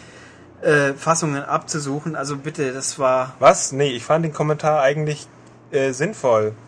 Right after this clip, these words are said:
Speaker 2: Ähm, zumindest werde ich das versuchen zu beherzigen mit,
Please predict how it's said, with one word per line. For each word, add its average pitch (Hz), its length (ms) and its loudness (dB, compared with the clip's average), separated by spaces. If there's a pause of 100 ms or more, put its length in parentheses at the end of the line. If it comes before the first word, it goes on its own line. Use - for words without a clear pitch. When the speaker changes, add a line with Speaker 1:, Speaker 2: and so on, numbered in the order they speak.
(640)
Speaker 2:
Ähm, 127 280 0
zumindest 156 420 -2
werde 147 140 0
ich 143 160 -8
das 143 400 -6
versuchen 139 540 -6
zu 139 100 -12
beherzigen 120 540 -6
mit, 113 260 -6